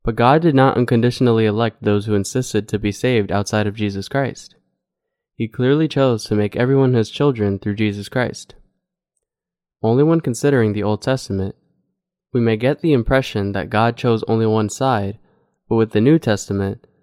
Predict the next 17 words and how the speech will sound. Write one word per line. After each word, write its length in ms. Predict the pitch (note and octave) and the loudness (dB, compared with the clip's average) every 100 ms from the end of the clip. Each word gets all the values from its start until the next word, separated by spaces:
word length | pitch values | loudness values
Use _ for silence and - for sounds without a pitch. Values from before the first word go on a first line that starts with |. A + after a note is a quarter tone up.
| _ | _
we 100 | - | -10
can 180 | A#2+ A2+ | -4 -2
unmistakably 920 | - B2 D#3+ - C#3 C#3 A#2+ A#2+ A2+ | 0 2 2 2 0 2 0 0 -2
see 600 | - - D3 C3 G2 A2+ - | -4 -6 -4 -4 -6 -10 -6
that 160 | A2 | -6
he 140 | G#2 A#2+ | -2 0
elected 460 | A2 A2+ A#2+ D3+ | 0 0 0 -2
people 340 | D3 D#3 D#3+ D#3 | 0 -2 2 2
like 160 | C3 | 2
Jacob 500 | A#2 C3 C3 G2+ G2 | 0 -2 -2 -4 -6
to 120 | - G#2+ | -6 -6
save 300 | - A#2+ - | 0 0 0
all 200 | A2+ B2+ | 0 0
sinners 600 | - B2+ A2 G2+ G2 - - | 0 0 0 -2 -6 -12 -4
through 160 | A2+ | -4
Jesus 320 | A2+ A2 G#2+ - | -2 -2 -2 -4
Christ. 460 | A#2+ G2+ - - | -4 -4 -8 -20